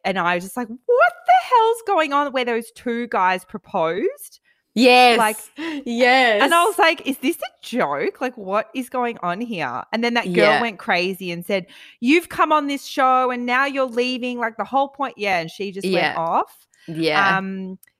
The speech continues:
Speaker 1: I think my favourite so far is Col-, is it Colby?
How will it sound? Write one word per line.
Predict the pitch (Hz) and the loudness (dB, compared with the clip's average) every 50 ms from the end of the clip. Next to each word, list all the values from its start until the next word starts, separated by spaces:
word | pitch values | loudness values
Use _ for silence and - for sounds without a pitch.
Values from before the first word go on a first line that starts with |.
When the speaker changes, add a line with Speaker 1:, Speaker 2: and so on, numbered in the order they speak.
| _ _ _ _ _ _ - | _ _ _ _ _ _ -2
Speaker 1:
I | 208 226 233 | 0 0 0
think | - 285 269 | -2 -4 -4
my | 247 302 320 339 | -2 -2 -2 -2
favourite | - - 247 233 226 220 208 220 214 - _ - | -2 -2 -2 -2 -2 -2 -4 -6 -6 -8 _ -20
so | - - - - 202 196 196 | -20 -12 -6 -4 -4 -4 -4
far | 196 - 196 185 185 - | -4 -4 -2 -2 -2 -4
is | 190 185 175 - _ _ | -6 -12 -14 -16 _ _
Col-, | - - - 175 - - | -14 -10 -8 -8 -8 -8
is | 196 185 | -10 -12
it | 190 - | -12 -10
Colby? | - 185 165 160 170 185 247 311 | -8 -6 -4 -4 -4 -6 -6 -6